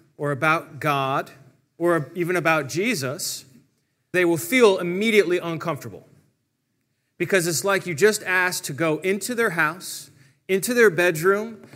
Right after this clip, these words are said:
and peek inside their closet. And you don't even, they don't even know you.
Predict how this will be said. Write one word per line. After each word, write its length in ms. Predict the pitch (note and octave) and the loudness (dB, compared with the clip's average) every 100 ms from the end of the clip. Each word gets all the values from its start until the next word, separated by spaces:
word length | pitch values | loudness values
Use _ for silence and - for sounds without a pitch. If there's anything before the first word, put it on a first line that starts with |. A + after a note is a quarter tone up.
| - | -12
and 300 | - E3+ D3+ | -6 -6 -6
peek 360 | - B3+ B3 - | -4 -4 -4 -4
inside 640 | G#3+ A#3+ A3+ A3+ A3 A3+ | -4 -2 -4 -4 -4 -2
their 160 | F#3+ G3+ | 0 -2
closet. 720 | G3+ G3+ A3 F#3 B2 - - _ _ _ E4+ F4 G4 - - - - | -4 -12 -8 -8 -10 -16 -20 _ _ _ -18 -18 -16 -20 -20 -20 -4
And 200 | G3 G3+ | -2 0
you 100 | A3+ | -2
don't 180 | B3 B3 | -2 -2
even, 220 | G#3 F3+ | -6 -6
they 120 | A3 | -4
don't 100 | A#3 | -2
even 220 | A#3+ A#3+ | -4 -4
know 140 | B3+ D4 | -4 -2
you. 200 | B3 | -2